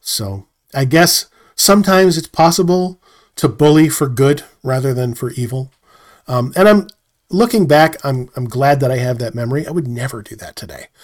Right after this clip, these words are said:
I would never do something like that because you are putting yourself in so much danger of getting in trouble. You know, you work the system instead. And I realize the system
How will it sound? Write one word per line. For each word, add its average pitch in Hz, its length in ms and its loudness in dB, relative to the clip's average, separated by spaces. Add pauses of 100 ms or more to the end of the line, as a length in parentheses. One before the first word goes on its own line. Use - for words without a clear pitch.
(220)
I - 40 -10
would 127 160 -6
never 131 360 0
do 117 140 -4
something 117 320 -6
like 104 200 -12
that 101 140 -10
because 131 400 -4
you 147 320 2
are 139 60 2
putting 214 300 2
yourself 131 320 -2
in 120 80 -8
so 139 280 0
much 131 280 -4
danger 135 520 -6 (460)
of 123 180 -4
getting 127 280 -2
in 110 80 -4
trouble. 175 400 -6
You 147 60 -4
know, 147 60 0
you 175 140 0
work 247 240 -2
the 160 100 -2
system 131 440 -2
instead. 107 380 -6
And 117 100 -6
I 135 40 -4
realize 160 380 2
the 120 80 -8
system 123 480 -6